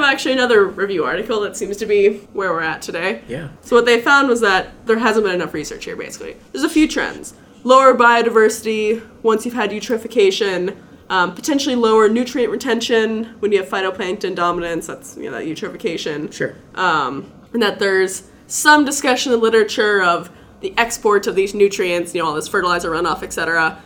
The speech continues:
Speaker 1: from lake systems, you know, if there's a, like, a stream exiting the lake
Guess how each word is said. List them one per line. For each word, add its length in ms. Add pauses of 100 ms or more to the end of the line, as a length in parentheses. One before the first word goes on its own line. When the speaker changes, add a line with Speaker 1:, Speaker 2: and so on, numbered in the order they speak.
(100)
Speaker 1:
from 640
lake 220
systems, 580
you 100
know, 80
if 100
there's 220
a, 420
like, 160
a 40
stream 600 (140)
exiting 340
the 60
lake 320